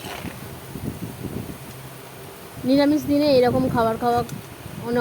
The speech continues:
অনেকে অনেক কিছু খুঁজে পায় না, কিন্তু নিরামিষ খাবার এরকমভাবে বানিয়ে নেওয়া যেতে পারে। বেগুন আর বড়াগুলোকে ভেজে আমি একটা জায়গায় তুলে রেখেছি। এবার কড়ার মধ্যে আমি একটু সর্ষের তেল দিয়ে দিয়েছি, আর আমি এতে ফোড়ন দেবো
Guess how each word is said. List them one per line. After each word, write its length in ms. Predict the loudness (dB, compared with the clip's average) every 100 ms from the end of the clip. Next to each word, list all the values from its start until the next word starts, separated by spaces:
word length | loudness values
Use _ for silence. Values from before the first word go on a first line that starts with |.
| 4
অনেকে 180 | 4 2
অনেক 120 | 2 0
কিছু 120 | -2 0
খুঁজে 220 | 2 4 4
পায় 160 | 4 2
না, 60 | -2 -6 -10 -12 -8
কিন্তু 180 | 0 4 6
নিরামিষ 320 | 6 6 2 0
খাবার 260 | 0 2 2 0 0
এরকমভাবে 440 | -2 0 2 2 4
বানিয়ে 220 | 4 2
নেওয়া 140 | 0 -2
যেতে 140 | -4 -4
পারে। 160 | -4 -6 -8 -8 -8 -10 -14 -16 -10 -8 -6 -8 -14 -20 -20 -20 -20 -16 -2 6
বেগুন 260 | 8 8 8
আর 60 | 8 8
বড়াগুলোকে 440 | 6 8 6 6 4
ভেজে 260 | 6 6 6 6
আমি 100 | 4
একটা 160 | 4 2 4
জায়গায় 320 | 4 4 4 4
তুলে 160 | 4 4
রেখেছি। 320 | 2 -2 -4 -10 -14 -18 -18 -16 -16 -16 -16 -18 -18 -18 -18 -18 -18 -18 -18 -18 -20 -20 -6
এবার 160 | 0 0 2
কড়ার 220 | 2 4 2
মধ্যে 160 | 2 4
আমি 80 | 2
একটু 100 | 0 0
সর্ষের 280 | 0 0 0
তেল 140 | 2 2 4
দিয়ে 160 | 2 2
দিয়েছি, 320 | 2 0 -2 -2 -4 -18 -16 -8 -2
আর 80 | 2 2
আমি 100 | 2 2
এতে 120 | 0 0
ফোড়ন 240 | 0 0 0
দেবো 140 | 0